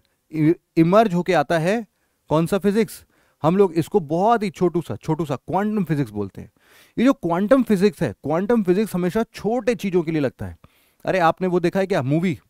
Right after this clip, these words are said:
अ, Ant-Man and the Wasp का Quantumania? नहीं देखा है तो कोई बात नहीं है, लेकिन जिन्होंने देखा है वो उसको रिलेट कर सकते हैं कि जब वो एंटमैन छोटा होके एक दूसरे दुनिया में ही चला जाता है, है ना? ऐसा प्रतीत होता है कि नहीं,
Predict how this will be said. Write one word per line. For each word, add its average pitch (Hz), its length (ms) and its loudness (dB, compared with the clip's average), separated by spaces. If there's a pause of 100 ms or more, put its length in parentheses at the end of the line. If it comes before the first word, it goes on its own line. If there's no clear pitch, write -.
(1040)
अ, 120 380 -2 (120)
Ant-Man 156 340 0
and 165 160 0
the 151 120 0
Wasp 170 320 0
का 156 60 0 (100)
Quantumania? 147 680 -2 (420)
नहीं 160 140 -2
देखा 175 180 0
है 160 60 0
तो 156 100 -6
कोई 156 160 -2
बात 156 260 -2
नहीं 135 140 -4
है, 170 140 -8 (260)
लेकिन 165 200 0
जिन्होंने 170 280 0
देखा 151 220 0
है 170 60 0
वो 165 120 0
उसको 170 180 -2
रिलेट 160 280 0
कर 151 140 -2
सकते 131 340 -6
हैं 190 100 -6 (340)
कि 208 80 -2
जब 175 280 2
वो 185 320 2 (200)
एंटमैन 202 420 0
छोटा 180 360 -2
होके 214 500 0
एक 185 200 2 (600)
दूसरे 196 340 2
दुनिया 170 420 0
में 233 100 0
ही 233 60 2
चला 190 200 2
जाता 131 260 0
है, 92 140 -10 (120)
है 170 60 -6
ना? 202 240 -8
ऐसा 127 200 -6
प्रतीत 165 320 -4
होता 185 160 -2
है 226 60 -2
कि 247 80 -2
नहीं, 156 160 -4